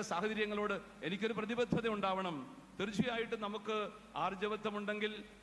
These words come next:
ആത്മാർത്ഥമായ ഒരു അഭിമാനബോധം നിലനിർത്തിക്കൊണ്ട് ഈ നാടിനു വേണ്ടി എന്തെങ്കിലും ചെയ്യാൻ ആഗ്രഹിക്കുന്നെങ്കിൽ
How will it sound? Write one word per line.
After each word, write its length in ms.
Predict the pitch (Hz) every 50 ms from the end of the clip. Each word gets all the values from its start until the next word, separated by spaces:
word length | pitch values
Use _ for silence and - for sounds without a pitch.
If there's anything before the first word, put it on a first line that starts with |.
| - - - - - - - 143
ആത്മാർത്ഥമായ 800 | 175 - - 185 202 214 214 214 - - 220 208 214 208 202 202 202 190 190 190
ഒരു 140 | 190 196 185 175 - - - - - - - - 147 156
അഭിമാനബോധം 880 | 151 185 220 214 214 214 214 214 220 214 214 214 214 202 208 214 208 208 196 190 190 - - - - - - - 170
നിലനിർത്തിക്കൊണ്ട് 760 | 180 196 214 226 214 214 170 214 214 214 214 214 208 208 208 202 - - - - - - 151
ഈ 40 | 180 202 196 175
നാടിനു 300 | 175 196 208 214 220 220
വേണ്ടി 140 | 220 214 220 214
എന്തെങ്കിലും 320 | 202 208 208 196 208 208 202 175
ചെയ്യാൻ 220 | 185 190 196 196 190 175 175
ആഗ്രഹിക്കുന്നെങ്കിൽ 600 | 185 202 196 208 214 208 202 202 196 190 190 185